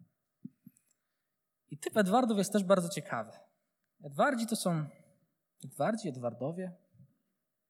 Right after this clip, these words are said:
Edwardzi chyba. To są tacy ludzie, którzy ciągle żyją z Bogiem. Bardzo często są to ludzie z, z wierzących rodzin, od lat, od dziecka, wychowujących się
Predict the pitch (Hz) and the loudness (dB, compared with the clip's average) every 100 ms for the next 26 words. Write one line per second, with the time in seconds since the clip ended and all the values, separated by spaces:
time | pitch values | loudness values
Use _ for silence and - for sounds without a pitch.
0 | _ - 156 214 131 120 - - - _ | _ -14 -6 -2 -2 -4 -20 -20 -20 _
1 | _ _ _ - - _ - _ _ _ | _ _ _ -20 -20 _ -20 _ _ _
2 | _ _ _ 220 254 214 202 - 151 139 | _ _ _ -8 -4 -4 -4 -4 -2 -2
3 | 165 233 - - - 165 156 151 - 320 | -2 -6 -10 -20 -4 -4 -4 -6 2 4
4 | 180 139 127 123 120 117 - - - 147 | 4 4 0 -2 -6 -16 -16 -20 -12 -4
5 | 233 226 247 240 226 214 208 214 196 156 | -4 -2 -4 -4 0 2 2 2 0 -2
6 | 143 131 139 160 185 214 175 170 156 175 | -8 -6 -2 0 0 -2 0 -2 -2 -8
7 | 202 - - 135 139 180 202 - - 131 | -10 -12 -6 -4 2 2 2 -4 -12 -12
8 | 120 180 - - 185 156 156 143 196 - | -6 -6 -6 -6 -4 -2 0 4 4 4
9 | 208 - 170 | 0 -2 -4